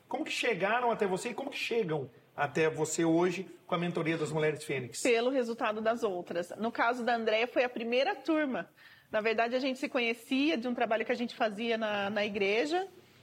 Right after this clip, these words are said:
Speaker 2: E daí eu comecei a fazer algumas lives de oração, porque como a igreja tava fechada, né, por conta da pandemia, eu falei, "Não,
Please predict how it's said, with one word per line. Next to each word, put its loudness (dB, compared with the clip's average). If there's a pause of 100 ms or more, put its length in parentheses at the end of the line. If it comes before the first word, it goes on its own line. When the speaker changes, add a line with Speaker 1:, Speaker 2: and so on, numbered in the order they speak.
(180)
Speaker 2:
E -2
daí 6
eu 6
comecei 0
a -2
fazer 2
algumas 0
lives 2
de 0
oração, 2
porque -2
como 0
a 2
igreja 0
tava -4
fechada, -2
né, 0
por -4
conta -2
da 0
pandemia, 0
eu -2
falei, 0
"Não, -2